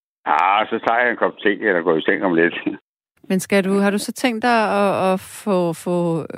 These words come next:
Speaker 2: investeret i en ny flaske her de kommende
Speaker 1: Nej, ja,
Speaker 2: dage?
Speaker 1: ja, det, det, det skal jeg også, men,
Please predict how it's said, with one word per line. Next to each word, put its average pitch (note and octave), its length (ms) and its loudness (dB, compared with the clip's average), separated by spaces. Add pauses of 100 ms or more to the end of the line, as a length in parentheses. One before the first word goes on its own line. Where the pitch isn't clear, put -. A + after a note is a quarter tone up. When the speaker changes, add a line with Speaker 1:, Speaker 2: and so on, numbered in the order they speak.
(600)
Speaker 2:
investeret C#4 720 2
i A#3+ 60 2 (140)
en G3 120 2
ny D4 120 4 (160)
flaske C4 460 2 (300)
her A3+ 340 -2
de A#3+ 80 -6
kommende A3+ 340 2
Speaker 1:
Nej, - 100 0
ja, A3+ 80 -2
Speaker 2:
dage? G#2 240 -2
Speaker 1:
ja, G#2 60 0
det, G2+ 300 -4
det, - 200 -12
det A2 120 2
skal - 140 0
jeg F2+ 100 2
også, E2+ 160 -2
men, G#2 260 -4